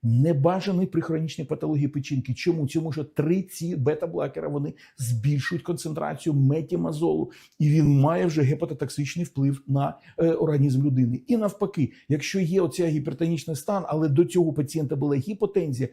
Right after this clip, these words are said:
треба завжди пам'ятати, що метімазол зменшує виведення атенололу, карвіділолу, надололу, небівалолу. І його концентрація цих, оцих саме чотирьох, е, бета-блокерів суттєво зростає.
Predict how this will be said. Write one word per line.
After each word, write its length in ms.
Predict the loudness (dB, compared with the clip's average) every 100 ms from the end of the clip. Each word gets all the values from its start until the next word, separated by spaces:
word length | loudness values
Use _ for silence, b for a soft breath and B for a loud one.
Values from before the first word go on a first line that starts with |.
| b b
треба 300 | 0 2 4
завжди 420 | 2 0 0 -2 0
пам'ятати, 500 | 0 0 0 -2 0
що 160 | 2
метімазол 640 | 2 2 0 0 2 0
зменшує 680 | 0 -2 -2 -2 -4 0 2
виведення 580 | 2 2 2 0 -2 -6
атенололу, 680 | -10 -6 -4 -2 -2 0 -2
карвіділолу, 600 | -2 -4 -2 -4 -2 -2
надололу, 460 | -4 -4 -4 -4 -4
небівалолу. 640 | -6 -2 0 0 0 -4 B B 2
І 60 |
його 180 | 6 6
концентрація 760 | 6 4 4 4 2 2 4 4
цих, 440 | 4 2 4 4
оцих 340 | 2 2 0 0
саме 280 | -2 0
чотирьох, 500 | -2 0 2 2 -2 -2
е, 180 | 2 2
бета-блокерів 680 | 2 0 -2 -2 -2 -6
суттєво 340 | -6 -6 0 2
зростає. 540 | 2 0 0 0 -2